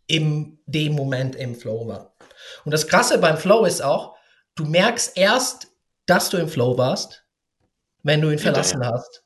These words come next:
Speaker 1: Du bist,
Speaker 2: Ja.
Speaker 1: das ist, das ist so das, das absolut Absurde daran, aber wahrscheinlich ist genau das auch das, das Faszinierende daran, dass wir ihn fast nur unbewusst wahrnehmen können, diesen Zustand.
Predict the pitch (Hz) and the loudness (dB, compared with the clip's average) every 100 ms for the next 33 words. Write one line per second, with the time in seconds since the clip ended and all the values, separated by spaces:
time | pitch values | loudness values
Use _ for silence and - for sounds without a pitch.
0 | _ 139 170 170 - 160 180 175 - 175 | _ -8 -6 -4 0 0 -2 -6 -4 -4
1 | - - 160 160 160 160 147 156 - 151 | -2 0 0 0 -2 -8 -6 -6 -4 -6
2 | 139 139 151 156 143 117 - 120 - - | -4 -4 -4 -8 -2 -2 -2 -6 -6 -6
3 | 135 127 - 151 147 131 - 139 143 139 | -4 -4 -2 -4 -4 -10 -10 -4 -2 -2
4 | 123 139 139 127 123 - 120 - - 117 | 0 0 0 -2 -4 -2 -4 -4 -8 -8
5 | - 123 - 127 135 139 123 - - - | -6 -8 -8 -10 -8 -6 -8 -10 -12 -14
6 | - 127 - 127 127 - _ _ _ _ | -12 -12 -10 -8 -8 -10 _ _ _ _
7 | _ _ _ _ _ _ _ _ _ _ | _ _ _ _ _ _ _ _ _ _
8 | - 143 - 151 139 143 - 135 147 123 | -10 -6 -6 -6 -6 -8 -8 -8 -8 -6
9 | 123 135 135 - 127 151 - 131 127 127 | -6 -6 -8 -8 -10 -10 -16 -14 -14 -12
10 | 123 - - - | -14 -14 -14 -14